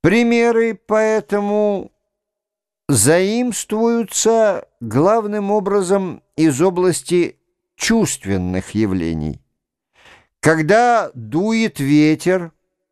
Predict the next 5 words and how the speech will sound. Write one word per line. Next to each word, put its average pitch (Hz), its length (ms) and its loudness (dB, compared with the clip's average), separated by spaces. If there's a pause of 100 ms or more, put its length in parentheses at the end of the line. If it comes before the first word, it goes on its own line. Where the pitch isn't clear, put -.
(280)
одному 170 640 0
холодно, 104 1000 -2 (420)
а 143 140 4
другому 143 600 -2
нет. 104 500 -4